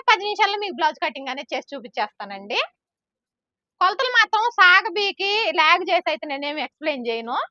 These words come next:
చాలా తొందరగానే కటింగ్ అనేది చేసి చూపిస్తానండి. ఫస్ట్ అయితే హ్యాండ్స్ కట్ చేసుకుందాము. ఈ హ్యాండ్స్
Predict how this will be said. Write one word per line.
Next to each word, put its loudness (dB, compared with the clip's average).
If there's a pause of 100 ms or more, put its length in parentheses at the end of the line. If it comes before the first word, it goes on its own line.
(400)
చాలా 8 (100)
తొందరగానే 2 (120)
కటింగ్ 0
అనేది -6
చేసి -2
చూపిస్తానండి. -6 (440)
ఫస్ట్ 0
అయితే 0
హ్యాండ్స్ -2
కట్ -2
చేసుకుందాము. -6 (600)
ఈ -4 (100)
హ్యాండ్స్ -2